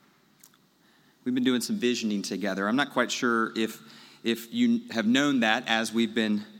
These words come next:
moving along through these different texts since the end of our summer series. Even that really was visioning for us. That's the season that we're in right now.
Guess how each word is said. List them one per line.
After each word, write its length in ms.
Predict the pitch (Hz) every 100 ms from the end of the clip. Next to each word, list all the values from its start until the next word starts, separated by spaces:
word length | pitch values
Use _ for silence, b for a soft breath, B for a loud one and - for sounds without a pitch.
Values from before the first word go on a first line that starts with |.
| B -
moving 260 | 120 113 107
along 400 | 107 113 110 110
through 260 | - 117
these 200 | 110 110
different 320 | 117 110 107
texts 400 | - 107 107 -
since 180 | - 110
the 260 | - 104 -
end 200 | 107 110
of 100 | 101
our 260 | 101 104
summer 300 | - 113 104
series. 420 | 98 - 104 107 123
Even 320 | 123 117 110 B
that 320 | 110 113 101 98
really 240 | 113 107
was 180 | 101 98
visioning 460 | 98 113 113 104 101
for 200 | 107 107
us. 200 | 107 101
That's 220 | 135 -
the 120 | 139
season 380 | 123 147 135 123
that 160 | 117 117
we're 100 | 110
in 260 | 120 117
right 240 | 101 95 -
now. 300 | 87 92